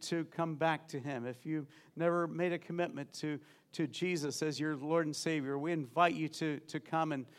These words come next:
and, uh, have someone pray with you this morning. If, if, uh, you have a, a need for, uh, healing, or if you have a, you're walking through a mountain in your lives, we invite you to come and, and have someone pray with you. So, Lord, I bless this church as we,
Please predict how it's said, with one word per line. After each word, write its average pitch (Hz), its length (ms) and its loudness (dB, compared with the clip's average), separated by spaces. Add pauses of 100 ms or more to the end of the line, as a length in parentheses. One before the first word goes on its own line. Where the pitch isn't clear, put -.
(180)
and, 147 380 0
uh, 147 240 4 (320)
have 170 160 4
someone 165 240 0
pray 165 300 2
with 151 200 -2
you 151 120 -2
this 135 240 -6
morning. 135 380 -4
If, 151 180 -2 (260)
if, 160 360 2
uh, 156 360 8
you 190 140 2
have 190 100 6
a, 160 120 2 (300)
a 143 240 -2
need 175 320 2
for, 143 360 0 (380)
uh, 127 300 2 (140)
healing, 190 680 2
or 151 260 2
if 139 100 -2
you 170 140 0
have 160 160 0
a, 139 180 4 (160)
you're 147 140 -2
walking 160 320 4
through 160 200 0
a 147 40 4
mountain 151 380 2
in 143 100 -2
your 147 100 0
lives, 147 320 4
we 165 140 0
invite 156 340 2
you 147 120 0
to 135 100 -4
come 156 300 0
and, 120 120 -6 (280)
and 147 180 2
have 151 200 0
someone 143 300 -2
pray 143 280 -2
with 135 220 -2
you. 120 220 -4
So, 147 200 -4
Lord, 185 260 2
I 226 60 4
bless 208 340 4
this 165 200 -4
church 170 360 0
as 147 180 0
we, 147 220 -4